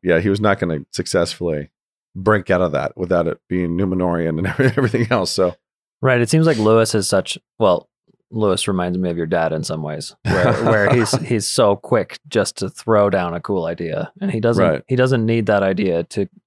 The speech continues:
Speaker 2: immediately connect to everything else. It comes out of the same field, but I'm thinking of, you know, uh, Out of the Silent Planet has a smattering of maybe thirty alien words in it or something like that.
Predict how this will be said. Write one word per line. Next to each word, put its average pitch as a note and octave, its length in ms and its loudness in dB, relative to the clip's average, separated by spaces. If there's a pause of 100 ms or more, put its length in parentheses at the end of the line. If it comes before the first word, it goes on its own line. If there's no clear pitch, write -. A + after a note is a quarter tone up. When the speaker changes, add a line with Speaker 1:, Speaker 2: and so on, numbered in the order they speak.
(180)
Speaker 2:
immediately A2 640 0
connect F#2 440 -4
to F2 80 -2
everything E2 320 -6
else. E2+ 180 -4
It C3+ 80 2
comes D3 180 2
out C3 60 6
of G2+ 60 2
the - 60 -2
same F2 240 -4
field, C#2+ 360 -6 (480)
but B2+ 60 0
I'm A#2+ 120 2
thinking C3 300 2
of, G2+ 260 0 (460)
you A2 120 -2
know, E2 320 0 (160)
uh, E2+ 380 -2
Out A2+ 140 2
of A#2+ 40 2
the A2+ 60 0
Silent G2+ 280 -2
Planet F#2 280 -2
has F2 400 -4
a G2+ 100 -8
smattering F#2 640 -2
of E2 80 -6
maybe F2 300 -6
thirty E2+ 580 -6 (280)
alien F2 400 -4
words D2+ 360 -6
in C2+ 100 -8
it A#1 140 -12 (140)
or - 100 -8
something F2 300 -8
like - 200 -10
that. - 220 -8